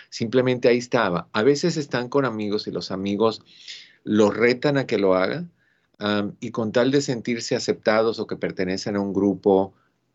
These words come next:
lo hacen. Am, sobre todo cuando vienen con ciertas desconexiones, como me imagino que tu hijo está pasando ahora.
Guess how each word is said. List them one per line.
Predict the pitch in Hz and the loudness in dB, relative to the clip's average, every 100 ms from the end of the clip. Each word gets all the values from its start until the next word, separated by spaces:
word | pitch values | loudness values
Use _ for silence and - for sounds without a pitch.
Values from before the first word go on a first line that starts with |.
| _ _ _ _ _ | _ _ _ _ _
lo | 104 98 | 2 4
hacen. | 90 82 - - _ _ _ _ _ - | 2 0 -12 -18 _ _ _ _ _ -14
Am, | - - - - | -10 -10 -12 -12
sobre | - 107 104 | -2 2 2
todo | - 110 117 | 6 4 4
cuando | 117 107 101 | 0 2 0
vienen | 104 104 101 101 101 - _ | 2 -2 0 -2 -4 -12 _
con | - 92 | -8 -6
ciertas | - 90 92 90 | 0 0 0 -4
desconexiones, | 90 - 90 85 - 107 87 | -4 -6 -4 -4 -2 -2 -2
como | - 95 92 | -4 -2 0
me | 92 | 0
imagino | 92 90 127 113 92 | 0 -2 0 0 0
que | 87 | -2
tu | - 90 | -4 0
hijo | 85 - | 0 -2
está | 82 98 - | -2 -2 -2
pasando | 80 - 80 78 80 | -4 0 0 2 2
ahora. | 87 76 | 2 0